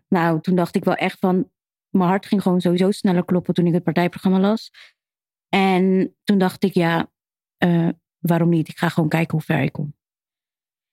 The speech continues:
En ik heb het dus één stap tegelijk, eh, eh, genomen.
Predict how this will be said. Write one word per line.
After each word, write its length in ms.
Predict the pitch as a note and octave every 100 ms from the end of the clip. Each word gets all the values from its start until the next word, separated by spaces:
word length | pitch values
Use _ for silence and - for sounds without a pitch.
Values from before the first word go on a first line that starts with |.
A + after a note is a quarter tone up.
| _ _ _ -
En 140 | G3
ik 60 | G3
heb 120 | F#3
het 100 | F3
dus 180 | F3 -
één 220 | G#3+ A3
stap 280 | - F3 -
tegelijk, 540 | - D#3+ F3 G3+ -
eh, 460 | A#3 A3 G#3 G#3+ G#3+ G#3+ - - - _ _
eh, 240 | - G#3+ G#3
genomen. 640 | - G#3 G#3 A3 C4 -